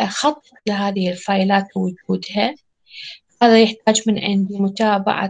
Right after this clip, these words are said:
كل component خاص بالانفورميشن،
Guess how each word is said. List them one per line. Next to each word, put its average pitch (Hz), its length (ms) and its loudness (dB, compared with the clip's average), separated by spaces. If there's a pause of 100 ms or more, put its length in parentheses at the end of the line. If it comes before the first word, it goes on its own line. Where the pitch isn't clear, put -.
كل 233 140 2
component 208 680 0
خاص - 340 -4
بالانفورميشن، 196 1120 -2